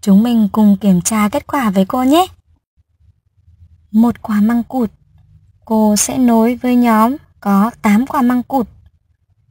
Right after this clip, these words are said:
Như vậy, chúng mình cùng đếm từ số lượng của hai nhóm xem có đủ chín quả măng cụt không nhé.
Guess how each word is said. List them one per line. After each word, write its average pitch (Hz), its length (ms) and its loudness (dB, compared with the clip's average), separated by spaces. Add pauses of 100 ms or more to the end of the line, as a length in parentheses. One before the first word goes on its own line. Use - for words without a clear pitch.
(120)
Như 247 180 -2
vậy, 196 220 -4 (680)
chúng 202 220 0
mình 240 220 0
cùng 202 240 2
đếm 185 240 0
từ 247 240 -4
số 196 220 -2
lượng 262 220 -2
của 190 120 -6
hai 196 260 0
nhóm 185 320 -2
xem 226 260 -6
có 208 140 -4
đủ 226 200 -2
chín 202 320 -2
quả 269 180 -4
măng 208 200 0
cụt 233 180 -4
không 220 180 -2
nhé. 302 120 0